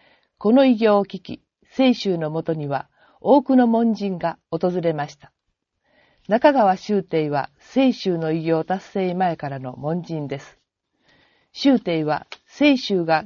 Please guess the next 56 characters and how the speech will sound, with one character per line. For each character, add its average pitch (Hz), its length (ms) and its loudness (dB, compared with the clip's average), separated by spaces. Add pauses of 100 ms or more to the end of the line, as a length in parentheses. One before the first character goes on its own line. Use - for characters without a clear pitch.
京 269 220 0
都 185 180 -2
へ 165 80 2
遊 214 200 0
学 226 240 -4
し - 60 -10
た 202 80 -6
際 180 300 -6
の 151 140 -6
友 214 240 -2
人 220 240 -2
で 208 120 0
あ 196 40 2
っ 196 40 -2
た - 220 -6
よ 147 160 -2
う 135 60 -6
で、 - 180 -12 (600)
天 220 220 2
明 226 200 2
八 196 280 -6
年、 143 220 -6 (400)
千 247 320 2
七 202 180 0
百 180 220 -6
八 160 240 -10
十 226 220 -2
八 202 260 -8
年 147 280 -6
の 139 160 -12 (500)
京 262 240 4
都 165 120 -4
の 147 140 -4
大 202 260 -2
火 202 140 -4
後 151 140 -4
に 131 180 -12 (320)
清 277 240 2
舟 185 240 -4
の 160 140 -6
も 160 100 -8
と 151 140 -8
に 160 260 -10
身 175 160 -4
を 190 80 0
寄 208 140 0
せ 196 120 -8
て 190 120 -2
い 196 60 -4
た 170 120 -4
こ 175 100 -12
と 160 120 -8
な 151 120 -6
ど 135 120 -10
か 135 140 -10
ら、 131 180 -16